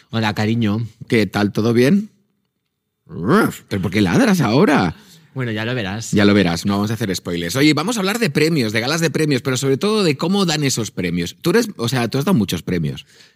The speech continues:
Speaker 1: S-, eh, em,
Speaker 2: Sí, te he visto en muchas galas ahí entregando premios.
Speaker 1: Sí, la, es, creo que sí.
Speaker 2: Mm.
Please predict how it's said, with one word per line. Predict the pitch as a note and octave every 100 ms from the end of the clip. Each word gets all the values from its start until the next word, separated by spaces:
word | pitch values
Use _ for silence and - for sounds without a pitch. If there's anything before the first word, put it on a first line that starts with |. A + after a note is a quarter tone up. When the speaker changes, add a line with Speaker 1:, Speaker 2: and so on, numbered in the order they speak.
| _ -
Speaker 1:
S-, | - - -
eh, | C3+ A2 G2+ _ A2
em, | A2+ G#2 G2+ G2 F#2+ F2+ E2+ -
Speaker 2:
Sí, | - E2+ C#2+ G2+ G2+ C#2 _ -
te |
he | F2+
visto | E2
en | F#2+
muchas | G2+ - G#2
galas | F2+ F#2 F2+
ahí | E2+ F2
entregando | F2+ F2 E2+ D#2+ C#2
premios. | F2 B2 A#2 D2 - -
Speaker 1:
Sí, | - F#3 G#3
la, | G#3+ -
es, | B2 A2+ - - - -
creo | D3 F3
que | -
sí. | - F3 A3+ A3+
Speaker 2:
Mm. | F2+ E2 D2 F#2